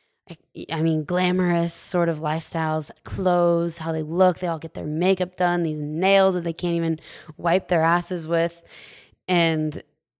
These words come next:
and then there's, like, the servants that are in the black and white peasant clothing,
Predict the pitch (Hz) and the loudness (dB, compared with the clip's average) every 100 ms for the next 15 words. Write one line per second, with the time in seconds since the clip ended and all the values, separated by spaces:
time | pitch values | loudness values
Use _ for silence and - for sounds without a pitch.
0 | _ _ - 156 156 156 156 156 160 165 | _ _ -6 -2 0 0 -2 -2 -2 -4
1 | 165 175 - 185 190 185 - 175 160 160 | -4 -4 -2 -2 -2 -6 -6 -4 0 0
2 | 156 151 147 143 - 156 156 156 160 - | -2 -4 -8 -10 -6 -4 -2 -2 -2 -6
3 | _ - _ - - 151 151 - - 156 | _ -20 _ -10 -8 -6 -6 -6 -2 0
4 | 156 160 165 170 | 0 0 -2 -4